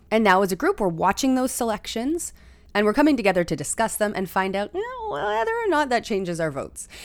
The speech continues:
Um, and also to give you a little more context for voting in this second round. So I'm gonna bring you back to a conversation that my co-host Keith and I had with the panel recently to discuss the first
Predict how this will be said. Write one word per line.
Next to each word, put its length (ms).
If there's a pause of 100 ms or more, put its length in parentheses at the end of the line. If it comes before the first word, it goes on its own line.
(300)
Um, 600
and 140
also 280
to 100
give 200
you 360
a 60
little 280
more 160
context 600
for 240
voting 500
in 160
this 300
second 380
round. 300 (380)
So 320
I'm 200
gonna 160
bring 160
you 120
back 320
to 480
a 120
conversation 1080
that 520
my 160
co-host 580
Keith 280 (120)
and 160
I 320
had 560 (400)
with 320
the 80
panel 380
recently 720
to 100
discuss 480
the 120
first 580